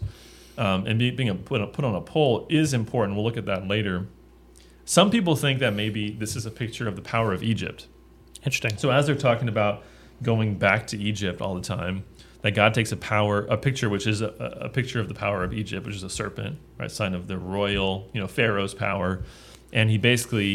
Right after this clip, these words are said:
Speaker 1: is giving them a reminder of, "Oh, you want to return back to Egypt."
Speaker 2: Hmm.
Speaker 1: Um, so I don't know if that's true or not, but that's one idea as well.
Speaker 2: Interesting.
Speaker 1: But the big idea, I think, is just that of having to acknowledge the curse, acknowledge your own failure,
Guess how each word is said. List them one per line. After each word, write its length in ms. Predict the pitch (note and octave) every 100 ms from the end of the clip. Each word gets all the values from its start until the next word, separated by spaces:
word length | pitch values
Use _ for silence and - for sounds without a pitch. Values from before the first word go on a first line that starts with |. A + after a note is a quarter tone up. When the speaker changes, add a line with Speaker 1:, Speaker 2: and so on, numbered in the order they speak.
| A2
Speaker 1:
is 180 | G2+ F#2
giving 380 | G2+ A2+ B2 G#2+
them 360 | G2+ G2 G2+ -
a 60 |
reminder 580 | A2 G2+ A#2 B2+ G#2+ F#2+
of, 320 | G2 G#2 G2+ - - - - - - -
"Oh, 140 | C3
you 240 | A2 A2
want 200 | G#2+ G#2 G#2+
to 80 |
return 440 | G2+ F#2+ A2 G2+ G2
back 340 | G#2+ F#2 G2
to 120 | - -
Egypt." 440 | G#2 F#2 - -
Speaker 2:
Hmm. 240 | - A#2+ A2 -
Speaker 1:
Um, 340 | C#3 G#2 F#2 - -
so 140 | A#2+
I 80 | A#2
don't 100 | C#3+
know 80 | B2+
if 60 |
that's 180 | C3 A#2+
true 180 | - C#3
or 60 |
not, 420 | B2 A#2+ C3 C#3+ A#2
but 280 | G#2+ - - -
that's 200 | - G#2+
one 180 | A2+ A2
idea 400 | G2 F#2+ F#2+ F#2
as 160 | G2 F#2+
well. 320 | F#2 F#2 - -
Speaker 2:
Interesting. 360 | B2 - G2+ -
Speaker 1:
But 80 | B2
the 60 | A2+
big 200 | C#3+ F#3+
idea, 400 | - B2 B2 A2
I 40 |
think, 240 | A2 A#2 G#2
is 180 | F#2
just 320 | F2+ B2+ A2+ -
that 200 | G#2+ G2
of 340 | G2 F#2 F#2 - - - - - -
having 280 | A#2 A2 G#2+
to 140 | G#2+
acknowledge 560 | F#2+ G2+ G#2 B2 A#2+ A2+
the 80 |
curse, 440 | A2 G#2+ G2 G2 -
acknowledge 440 | G2+ G2+ A2 A2
your 100 | G#2+
own 120 | F#2
failure, 720 | F#2 - A2 G2+ G#2 G2+ G2